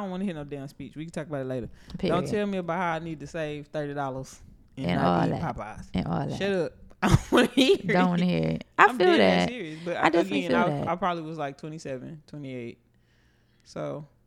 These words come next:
Speaker 1: money wasn't just a thing for me. Like,
Speaker 2: Right.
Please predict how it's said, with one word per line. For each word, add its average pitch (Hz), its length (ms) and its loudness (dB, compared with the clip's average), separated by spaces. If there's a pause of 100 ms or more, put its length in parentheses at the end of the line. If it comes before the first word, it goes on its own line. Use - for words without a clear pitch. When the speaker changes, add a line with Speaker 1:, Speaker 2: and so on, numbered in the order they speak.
(120)
Speaker 1:
money 185 260 -6
wasn't 156 420 -6 (120)
just 151 400 -10 (100)
a 143 80 -8
thing 147 320 -6
for 113 140 -12
me. 117 260 -12 (160)
Like, 170 180 -2
Speaker 2:
Right. 147 340 -8